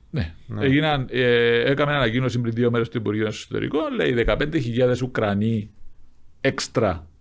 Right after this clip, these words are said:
Speaker 1: που ήρθαν, όχι έξτρα από τους δεκατέσσερις, ότι συνολικά,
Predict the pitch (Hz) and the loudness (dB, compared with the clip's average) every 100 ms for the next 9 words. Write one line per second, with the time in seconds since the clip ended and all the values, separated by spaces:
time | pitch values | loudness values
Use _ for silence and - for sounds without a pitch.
0 | - - - _ - - 104 92 - - | -20 -20 -20 _ -20 -8 -6 -6 -6 -6
1 | 202 - - 123 - 113 98 92 95 95 | -8 -6 2 2 2 0 0 2 2 2
2 | 95 101 110 - - 135 131 127 110 101 | 0 -6 -6 -10 -6 -2 2 2 0 0
3 | 113 120 113 | 2 2 0